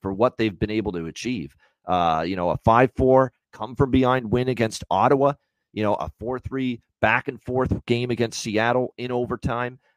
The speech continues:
a four three back and forth game against Vancouver that they won in overtime, and that Canucks game the other night was a great game, back and forth. You could tell sometimes when you watch a game in any sport, not just hockey, but football, anything else,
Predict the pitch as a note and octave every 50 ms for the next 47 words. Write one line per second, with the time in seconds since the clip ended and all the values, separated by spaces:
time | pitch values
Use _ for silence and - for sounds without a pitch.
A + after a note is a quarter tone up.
0 | - - - - _ A#2+ B2 B2+ B2+ - - - B2 B2 B2 A2+ F#2+ - A2 A2
1 | A#2 A#2 - B2+ G#2+ - - A#2+ B2 A#2+ A#2+ _ - - B2 A#2 A#2+ A#2+ A#2 F#2+
2 | A#2 A2 - - - A2 G#2+ G2+ E2+ - B2 B2+ A2+ B2+ B2 G#2+ G#2 - A#2+ A#2
3 | A#2 G#2+ A2+ A#2 A#2 A#2 A2 A2 A2+ A#2+ G#2+ A#2 A2 - B2+ A#2+ A#2+ A#2 G#2+ G#2
4 | C#3 D#3 - - A#2 G#2 G#2+ A2+ - - - - F#2 F2 E2 E2 E2 E2 E2 E2
5 | E2 D#2+ D#2+ D#2 D2+ - - - - - _ _ _ _ _ - F2+ F2 - G#2
6 | G2+ G2 - - - F2 E2+ E2 D2 C#2 F2 F#2+ G2+ G#2+ - - G2 - _ -
7 | F#2+ G2 G2 F#2+ - F2+ - G#2+ G#2 - - - G3 F#3 F3 D#3+ - - _ _
8 | _ _ _ _ - B3 A#3+ - C#4+ C#4 C4 F#3+ E3+ D#3 D3 B2+ G2+ F2+ G2+ A2
9 | A#2+ - - F#2 D2+ C#2+ F2 F#2+ G#2+ A#2 B2 _ - F#2+ F#2 G2+ A#2+ B2 - -
10 | - A#2 A#2+ B2+ C3+ - _ - G#2 G#2+ G#2+ - A2 G2 - - G2 G2 G2 G#2+
11 | - B2 F#2 - - _ - A2 - _ - G#2+ A2 A2+ - F2 F#2+ G#2 F#2 -
12 | F#2 F#2 F#2 F#2 G#2 A#2+ B2 - -